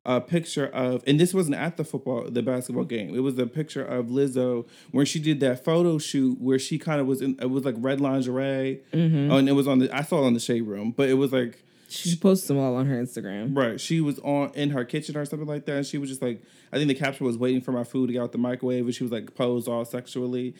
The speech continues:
Speaker 2: Mm-hmm.
Speaker 1: And then somebody did a side-by-side to a same, a s-, very similar <laughs> looking photo shoot that Nicki Minaj did. I have it in my phone. We can look at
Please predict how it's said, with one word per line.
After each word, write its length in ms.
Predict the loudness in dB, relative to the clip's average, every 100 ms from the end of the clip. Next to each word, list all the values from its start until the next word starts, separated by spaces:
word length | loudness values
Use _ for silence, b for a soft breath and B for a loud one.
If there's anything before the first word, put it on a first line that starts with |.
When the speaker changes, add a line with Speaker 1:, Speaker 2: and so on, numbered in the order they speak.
| -4
Speaker 2:
Mm-hmm. 220 | 2 6
Speaker 1:
And 120 | 6
then 100 | 6
somebody 300 | 4 2 2
did 120 | 2
a 60 | 0
side-by-side 880 | 0 0 0 -2 -2 -4 -2 -4 -4
to 260 | -2 0 0
a 120 | -4
same, 340 | -4 -2 -2 -2
a 60 | -6
s-, 140 | -6
very 300 | -2 0 0
similar 420 | 0 0 2 2
<laughs> 180 | 2 2
looking 220 | 0 -2
photo 240 | -4 -2 -4
shoot 240 | -4 -4
that 140 | -2 -4
Nicki 200 | -2 0
Minaj 480 | 0 0 -2 -4
did. 360 | -8 -8 -8 -10 B B
I 60 | -4
have 160 | -2
it 40 | 0
in 40 |
my 120 | 0 -2
phone. 260 | -4 -2
We 100 | -4
can 140 | -4 -6
look 140 | -6
at 100 | -6